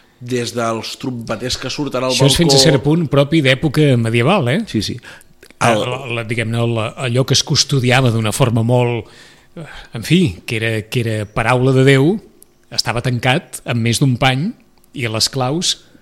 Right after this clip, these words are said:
Speaker 2: repartides
Speaker 1: Repartides.
Speaker 2: entre els prohoms que
Speaker 1: Eh.
Speaker 2: només ells podien, si es posaven d'acord, vaja, eh, com un compte conjunt al banc. Eh,
Speaker 1: Hi
Speaker 2: per
Speaker 1: ha
Speaker 2: tant, eh, encara es fa aquest cerimonial a Reus.
Speaker 1: Sí, sí. A més, després hi ha una cosa fantàstica,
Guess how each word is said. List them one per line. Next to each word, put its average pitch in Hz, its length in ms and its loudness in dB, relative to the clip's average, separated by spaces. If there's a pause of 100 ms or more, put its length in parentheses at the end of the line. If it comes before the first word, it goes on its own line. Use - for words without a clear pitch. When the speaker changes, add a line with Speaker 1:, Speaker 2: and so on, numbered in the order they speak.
(160)
Speaker 2:
repartides 131 760 4
Speaker 1:
Repartides. - 100 -2
Speaker 2:
entre 143 380 6 (500)
els 113 240 -2
prohoms 123 560 0 (640)
que 143 140 2
Speaker 1:
Eh. - 20 2
Speaker 2:
només 151 340 2
ells 156 320 4
podien, 139 540 2 (120)
si 156 340 0
es 143 100 -2
posaven 143 400 2
d'acord, 139 260 0
vaja, 123 300 0 (460)
eh, 117 160 -6
com 127 160 0
un 151 100 2
compte 151 300 0
conjunt 135 360 4
al 117 120 2
banc. 101 300 -2 (520)
Eh, - 100 -14 (500)
Speaker 1:
Hi 98 100 -12
Speaker 2:
per 120 120 0
Speaker 1:
ha - 40 0
Speaker 2:
tant, 196 180 2
eh, 165 160 -4
encara 170 340 2
es - 80 2
fa 175 80 4
aquest 160 160 4
cerimonial 135 500 6
a 147 60 0
Reus. 131 380 -2 (100)
Speaker 1:
Sí, 104 300 -6 (120)
sí. 113 440 -2
A 113 100 -4
més, 123 400 0
després 113 360 -2
hi 127 80 0
ha 120 60 4
una 113 160 0
cosa 107 180 0
fantàstica, 113 720 -2